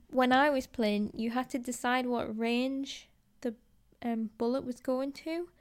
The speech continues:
but it was never really explained, but I think I kind of got a feel of it. But I think in easy mode, that's turned off.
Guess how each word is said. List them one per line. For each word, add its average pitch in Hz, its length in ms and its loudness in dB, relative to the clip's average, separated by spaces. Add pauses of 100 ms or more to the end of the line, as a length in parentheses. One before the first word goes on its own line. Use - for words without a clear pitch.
(140)
but - 80 -8
it - 40 -2
was 247 100 -6
never 269 280 -2
really 262 260 -4
explained, 240 920 -4
but - 180 -4 (180)
I 226 60 -8
think 269 320 -8
I 254 40 -8
kind 240 340 -4
of 220 160 -8 (760)
got 247 160 2
a 240 40 2
feel 240 360 -2
of 214 140 -2
it. 220 200 -4 (220)
But - 120 -4
I - 20 -2
think 277 240 -2
in 254 180 -2
easy 247 300 2
mode, 240 280 2
that's 233 280 -2
turned 233 380 -2
off. 247 420 -4